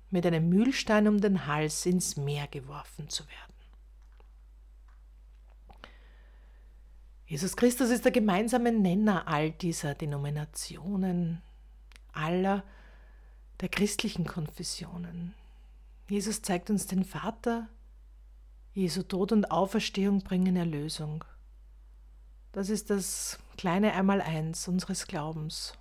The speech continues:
Und Punkt. Egal, wie viele im Zähler stehen, wer im Namen Christi Wunder vollbringt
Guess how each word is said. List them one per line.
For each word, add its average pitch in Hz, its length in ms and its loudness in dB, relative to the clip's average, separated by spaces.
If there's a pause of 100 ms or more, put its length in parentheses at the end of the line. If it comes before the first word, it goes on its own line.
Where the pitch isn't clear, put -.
(460)
Und 202 220 -2
Punkt. 165 440 -6 (1400)
Egal, 220 360 6 (280)
wie 233 140 4
viele 262 260 4
im 247 240 2
Zähler 226 380 4
stehen, 160 640 -4 (960)
wer 196 140 6
im 196 80 8
Namen 226 500 6
Christi 233 560 0
Wunder 277 320 4
vollbringt 208 760 0